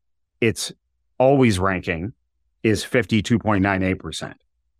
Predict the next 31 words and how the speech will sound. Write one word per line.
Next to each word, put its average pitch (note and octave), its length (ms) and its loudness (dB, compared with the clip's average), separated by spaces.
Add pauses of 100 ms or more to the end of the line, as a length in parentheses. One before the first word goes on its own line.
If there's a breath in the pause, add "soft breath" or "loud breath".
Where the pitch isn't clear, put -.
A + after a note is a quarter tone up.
(320)
And C3+ 160 4
there's, C3+ 260 2
there's G3+ 200 2
a G3+ 120 0
few, G3 200 0
there's G#3+ 180 2
a A3+ 40 -2
cluster F3+ 420 0
of G#2+ 80 -2
a - 20 -10
few A#2+ 140 2
fields A2+ 320 -2
that A2 80 -4
got G2 180 -2
fifteen A2+ 440 0
to G2+ 80 -6
nineteen G2+ 720 -2
percent G2+ 300 -2
the D#2 60 -6
sometimes, A#2 800 0 (800)
and A#2+ 180 2
all C#3 220 4
of A#2+ 80 2
those B2 240 2
have G#2+ 120 -2
always F#2 300 0
rankings F#2 440 -4
between F#2 280 -2
thirty-five F2 520 -2
and D#2 120 -10
fifty. - 400 -10